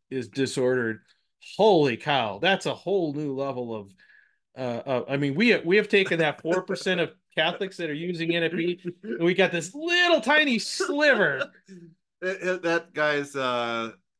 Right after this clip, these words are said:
Speaker 2: commentary there kinda reminds me of the leader of North Korea, where, like, he's hit, like, a thousand hole, hole in ones in a row. You know, he doesn't sleep. He never goes to the bathroom, that sort of thing. You know,
Speaker 1: Yeah.
Speaker 2: like, that's almost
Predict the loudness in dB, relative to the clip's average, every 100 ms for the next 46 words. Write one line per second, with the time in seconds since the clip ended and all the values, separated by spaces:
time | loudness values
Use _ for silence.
0 | _ -6 -4 -4 -4 -2 -2 -4 -4 -6
1 | -4 -2 -2 -4 -4 -4 -6 -8 -8 -6
2 | -4 -6 -6 -6 -6 -8 -8 -4 -2 -4
3 | -6 -10 -10 -10 -12 -10 -10 -10 -10 -6
4 | -2 -2 -4 -6 -6 -4 -4 -6 -6 -4
5 | -4 -4 -6 -4 -4 -2 -2 -2 -4 -6
6 | _ -20 _ -4 0 0 0 -2 -4 -10
7 | -4 0 0 -2 -4 -2 0 -2 -2 -4
8 | -6 -8 -4 0 0 -4 -6 -6 -8 -8
9 | -10 -10 -10 -8 -6 -6 -6 -10 _ _
10 | _ _ -6 -4 0 0 2 2 0